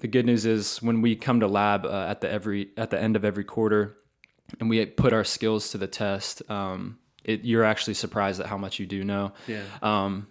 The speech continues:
Speaker 1: and it's a learning process. I th-, I think, um, just being, when it, when it comes to not knowing what to do, you just ha-, honesty comes first. Um, building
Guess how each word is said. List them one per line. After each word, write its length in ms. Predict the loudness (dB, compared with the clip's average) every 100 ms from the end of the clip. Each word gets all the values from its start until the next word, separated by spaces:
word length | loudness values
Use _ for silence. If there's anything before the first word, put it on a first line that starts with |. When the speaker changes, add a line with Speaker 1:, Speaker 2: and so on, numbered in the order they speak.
| -4
Speaker 1:
and 340 | 4 6 4 2
it's 240 | 0 0 0
a 80 | 2
learning 260 | 6 6 4
process. 440 | 4 4 2 0
I 140 | 0
th-, 120 | 0 -2
I 100 | -4
think, 320 | 0 0 0
um, 280 | -2 -4 -4
just 240 | -4 -4 2
being, 420 | 4 6 2 2
when 140 | 0
it, 80 | 0
when 100 | 0
it 40 | -2
comes 300 | 0 0 0
to 280 | -2 -2 -4
not 320 | 2 4 4
knowing 260 | 4 6 6
what 120 | 2
to 80 | 0
do, 80 | 2
you 240 | 2 2
just 160 | -2 0
ha-, 180 | 0 -2 -12 -18 0
honesty 400 | 4 4 4 0
comes 280 | 0 -4 -4
first. 500 | -4 -2 -4 -8 -8
Um, 380 | -6 -4 -6 -10 -18 -20 -20 -2
building 520 | 4 6 6 2 -2